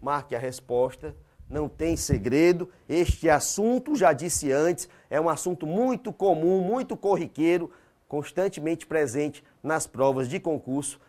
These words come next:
de matemática financeira. Daqui a pouquinho a gente volta. Até já!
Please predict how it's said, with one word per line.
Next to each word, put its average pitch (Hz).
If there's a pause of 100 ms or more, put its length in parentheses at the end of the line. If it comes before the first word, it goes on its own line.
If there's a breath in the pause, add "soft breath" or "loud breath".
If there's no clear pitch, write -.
(100)
de 131
matemática 135
financeira. 107 (280 soft breath)
Daqui 123
a 143
pouquinho 170
a 143
gente 165
volta. 131
Até 175
já! 120